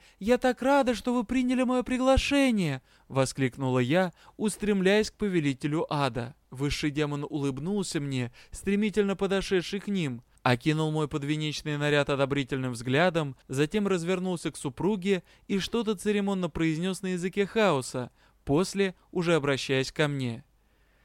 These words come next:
«Дея, познакомься, моя единственная супруга, возлюбленная, мрак моего сердца, повелительница миров хаоса,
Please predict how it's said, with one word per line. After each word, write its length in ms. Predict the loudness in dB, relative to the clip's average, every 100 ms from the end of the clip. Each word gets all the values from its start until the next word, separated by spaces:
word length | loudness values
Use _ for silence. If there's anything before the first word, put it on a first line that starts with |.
| _ _ _ -16
«Дея, 580 | -4 2 4 6 4
познакомься, 1120 | 2 -4 -2 -2 -2 2 2 2 -4 -8 -8 -12 _ _ -8
моя 480 | 0 4 6 6 4
единственная 640 | 0 -4 -4 -2 -2 -2
супруга, 800 | -2 -6 -2 0 0 0 -4 -4 -14 _ _
возлюбленная, 1120 | -2 0 0 0 -2 -2 -2 -4 -6 -8 -10 -16 _ _
мрак 480 | -4 2 6 6 4
моего 360 | -2 -2 0 -2
сердца, 840 | 0 2 2 2 -2 -6 -6 -6 -14 _ _
повелительница 920 | 4 6 6 4 2 2 2 2 2
миров 300 | 4 4 4
хаоса, 840 | 4 6 8 8 4 0 -6 -6